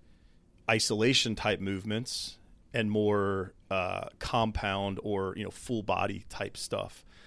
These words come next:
um, that incorporates a lot of muscles, a lot of joints, 'cause these are things, like,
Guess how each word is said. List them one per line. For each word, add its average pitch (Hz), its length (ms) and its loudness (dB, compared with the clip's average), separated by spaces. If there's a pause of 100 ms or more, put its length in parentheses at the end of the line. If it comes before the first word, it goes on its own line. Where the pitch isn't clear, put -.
(400)
um, 104 260 4
that 110 160 4
incorporates 110 500 2
a 101 60 0
lot 107 240 4
of 107 60 4
muscles, 104 560 2
a 98 40 -2
lot 95 220 -2
of 95 80 -6
joints, 127 760 2
'cause 131 160 0
these 202 180 2
are 190 60 4
things, 135 340 2
like, 110 380 4